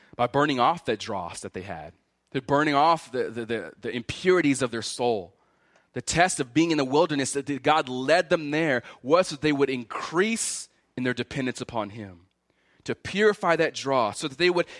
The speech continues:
enhance their relationship with Yahweh. I mean, you th-, ever think about for kids, how much do they hate washing their hands sometimes?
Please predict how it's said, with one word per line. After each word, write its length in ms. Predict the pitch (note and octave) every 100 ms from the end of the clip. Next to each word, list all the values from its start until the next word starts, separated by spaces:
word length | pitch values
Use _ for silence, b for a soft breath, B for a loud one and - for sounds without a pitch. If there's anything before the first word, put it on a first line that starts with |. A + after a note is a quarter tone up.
| B
enhance 540 | A#2+ C#3 E3+ A#3 -
their 120 | F#3+
relationship 680 | E3+ D3 D3+ G#3+ G3+ - E3+
with 160 | E3 C3
Yahweh. 400 | D3 A3+ F3 F#2
I 140 | E2 _ _ _ _ _ _ _ _ _ _ _ _ _ _ -
mean, 120 | E3
you 60 |
th-, 120 | F3 G3
ever 160 | F3
think 180 | F#3 G3+
about 200 | F3+ D3
for 120 | D3
kids, 500 | - G3 G3+ C3 - - b b b b
how 120 | - B3+
much 180 | D#4+
do 40 | -
they 80 | D#3
hate 300 | A#2+ F3 D3
washing 380 | D3 E3+ -
their 80 | C3
hands 320 | A2+ C3 F#3+ -
sometimes? 760 | G#2 - D#2+ D#2 - - -